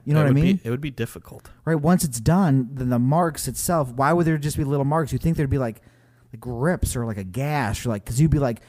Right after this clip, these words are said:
Speaker 1: you know, if you're trying to, like, imagine, like, trying to suck the juices out of an orange, I guess, or
Speaker 2: Or,
Speaker 1: something.
Speaker 2: like, another hole to, like, make it so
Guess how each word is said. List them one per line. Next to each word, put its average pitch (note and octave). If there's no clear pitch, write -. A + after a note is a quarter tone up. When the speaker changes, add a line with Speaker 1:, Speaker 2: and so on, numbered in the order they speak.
Speaker 1:
you D3
know, C#3+
if A#2+
you're C3+
trying D#3+
to, C3
like, C3
imagine, F#3
like, D#3
trying E3
to B2
suck -
the C#3
juices C#3
out C3+
of A2+
an A#2+
orange, B2
I G#2
guess, G2
or A2+
Speaker 2:
Or, A2+
Speaker 1:
something. A2
Speaker 2:
like, G#2+
another G2+
hole G2+
to, G#2
like, G2
make G2
it -
so F#2+